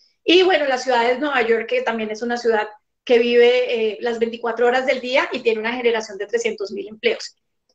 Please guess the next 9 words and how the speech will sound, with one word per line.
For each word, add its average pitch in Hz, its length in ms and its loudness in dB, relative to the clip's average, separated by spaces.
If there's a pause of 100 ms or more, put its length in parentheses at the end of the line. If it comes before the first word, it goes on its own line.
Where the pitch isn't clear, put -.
(1700)
¿Cuáles 320 320 4
son 349 160 2
los 359 100 2
beneficios 302 560 -2
de 330 60 -2
esas 330 180 2
ciudades 254 400 2
veinticuatro 277 580 -2
horas? 208 380 -4